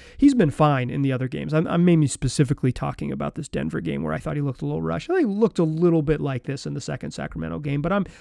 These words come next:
I'm mostly talking about the Den-, this first Denver game. And I, I just,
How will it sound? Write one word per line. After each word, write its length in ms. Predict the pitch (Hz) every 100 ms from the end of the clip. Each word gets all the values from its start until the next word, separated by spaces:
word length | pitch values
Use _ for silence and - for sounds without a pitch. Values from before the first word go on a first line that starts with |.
| -
I'm 120 | 208
mostly 380 | 185 180 165 160
talking 360 | 139 127 - 143
about 240 | 147 -
the 60 | 180
Den-, 200 | - -
this 220 | 147 -
first 240 | - 135
Denver 260 | - - -
game. 300 | - - - - - - - -
And 220 | 294 208
I, 100 | - - - _ -
I 80 | 196
just, 260 | 254 -